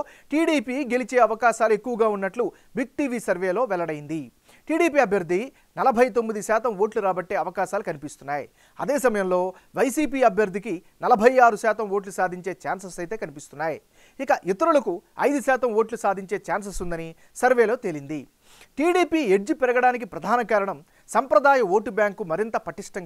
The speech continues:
కావడం, అలాగే తెలుగుదేశం పార్టీ అభ్యర్థి పోలంరెడ్డి దినేష్ రెడ్డి వ్యక్తిగతంగా సెగ్మెంట్లో ఇమేజ్ పెంచుకోవడం, ఇవన్నీ తెలుగుదేశం విజయ అవకాశాలు పెంచడంలో కీలకంగా ఉన్నట్లు బిగ్ టీవీ సర్వేలో తేలింది. నల్లపరెడ్డి ఐదు సార్లు ఎమ్మెల్యేగా గెలిచినా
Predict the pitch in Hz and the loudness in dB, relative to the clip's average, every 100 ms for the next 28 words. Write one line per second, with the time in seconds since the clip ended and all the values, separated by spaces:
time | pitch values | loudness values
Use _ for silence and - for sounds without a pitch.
0 | 151 123 147 113 _ _ - - 226 208 | -8 -6 -8 -12 _ _ -6 2 6 6
1 | 202 - _ 247 311 294 277 269 254 240 | 4 -2 _ -2 0 0 -2 -2 0 0
2 | - 208 190 208 220 - _ - 185 285 | 2 0 0 -4 -6 -10 _ -4 0 2
3 | 285 262 214 147 165 240 220 226 180 165 | 2 0 -4 -6 -2 -2 -2 -4 -4 -4
4 | - _ - 208 - 302 277 233 208 214 | -6 _ -4 -4 -2 -2 0 0 2 2
5 | - _ - 214 220 277 247 226 208 165 | 0 _ -2 -2 2 0 0 0 0 -2
6 | 254 214 196 202 - 202 175 165 _ - | -4 -4 -6 -10 -4 -2 -2 -6 _ -4
7 | 226 320 320 254 277 294 269 262 190 185 | -2 0 0 -2 -2 -2 -4 -6 -8 0
8 | 262 247 240 220 - 202 - 160 185 180 | 4 4 4 -2 0 -4 -4 -10 -8 -4
9 | 170 175 _ _ - 311 294 254 226 202 | -4 -6 _ _ -2 2 2 2 0 0
10 | 190 180 165 170 _ - 269 - 302 240 | -4 -6 -8 -8 _ -8 -6 -4 -4 -2
11 | 220 185 175 196 254 165 139 156 135 - | -4 -4 -4 -4 -4 -8 -8 -10 -12 -14
12 | _ _ - 262 302 302 240 175 220 - | _ _ -2 2 2 2 0 -2 -6 -2
13 | 185 240 214 233 285 254 214 214 202 196 | -2 -2 0 2 4 2 0 0 2 0
14 | 147 151 - 160 | -2 -8 -8 -8